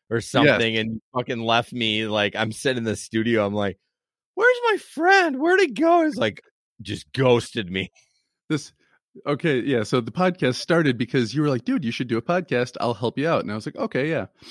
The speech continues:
Speaker 2: and then I said, "I have to give him a ride." I didn't tell you that it,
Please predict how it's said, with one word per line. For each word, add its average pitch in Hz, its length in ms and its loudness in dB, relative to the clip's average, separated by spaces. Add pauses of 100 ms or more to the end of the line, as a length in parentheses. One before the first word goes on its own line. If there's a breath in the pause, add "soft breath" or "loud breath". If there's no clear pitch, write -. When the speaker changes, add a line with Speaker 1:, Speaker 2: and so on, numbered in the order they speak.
(380 loud breath)
Speaker 2:
and 117 160 0
then 113 320 -2 (1160)
I 151 120 0
said, 127 280 2 (120)
"I 131 100 0
have 131 180 2
to 117 80 -4
give 113 220 0
him 117 140 -2
a 104 60 -2
ride." 104 460 0 (640)
I 123 100 0
didn't 143 220 2
tell 135 220 2
you 123 260 4
that 101 180 0 (120)
it, 113 140 -2